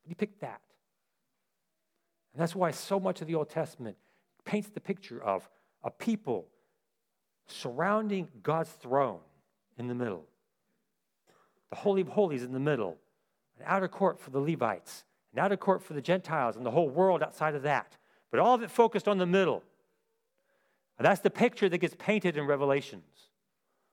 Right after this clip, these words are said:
of a world, every nation, tongue, and tribe surrounding the, the throne and praising God. Praising God because he took mockers and he turned them into believers.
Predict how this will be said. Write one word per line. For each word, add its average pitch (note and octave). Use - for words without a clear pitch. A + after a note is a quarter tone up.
of B2
a C3
world, B2+
every G3+
nation, G3+
tongue, G#3
and F#3+
tribe F3
surrounding D3+
the, B2
the C#3+
throne F3
and A2+
praising F#3
God. C#3
Praising F#3+
God F#3+
because F#3
he F3
took G3
mockers B2+
and C3+
he C3+
turned F#3
them F3
into D#3
believers. B2